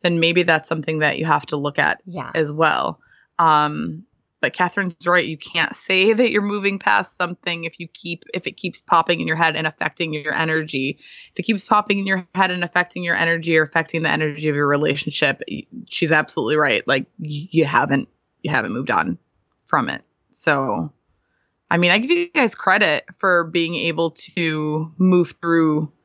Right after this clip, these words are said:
Speaker 1: something that intense because that, that's hard. It's really hard.
Speaker 2: It is. And we just talked about, we just talked about that today. Um,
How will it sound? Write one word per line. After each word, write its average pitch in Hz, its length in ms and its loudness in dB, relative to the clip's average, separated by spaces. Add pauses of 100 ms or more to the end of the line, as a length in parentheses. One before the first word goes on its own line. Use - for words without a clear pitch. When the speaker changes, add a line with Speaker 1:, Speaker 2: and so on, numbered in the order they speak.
(500)
Speaker 1:
something 165 440 2
that 156 220 4
intense - 560 -2
because 160 240 -6
that, 156 220 2
that's 180 200 0
hard. 214 540 -2
It's - 160 -12
really 220 160 0
hard. 190 340 2 (360)
Speaker 2:
It 214 120 2
is. 190 320 2 (120)
And 185 180 -2
we 190 140 -6
just 208 240 -2
talked 196 280 0
about, 170 460 4 (340)
we 180 140 -4
just 196 160 -4
talked 214 160 -2
about 180 200 2
that 170 140 2
today. 165 600 2
Um, 160 520 0